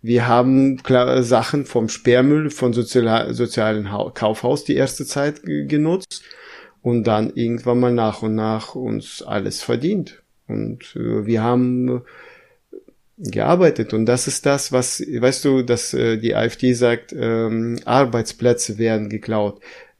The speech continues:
Wenn einige nicht arbeiten wollen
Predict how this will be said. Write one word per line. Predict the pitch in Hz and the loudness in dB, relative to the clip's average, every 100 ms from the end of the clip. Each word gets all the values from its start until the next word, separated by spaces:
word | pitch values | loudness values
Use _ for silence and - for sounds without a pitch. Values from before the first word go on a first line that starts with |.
| _ | _
Wenn | 113 123 131 | 0 2 2
einige | - 139 147 131 127 | 4 6 6 6 4
nicht | 127 - - | 2 0 2
arbeiten | 127 120 117 - 113 117 | 4 4 2 2 0 4
wollen | 156 151 107 98 | 6 6 2 -2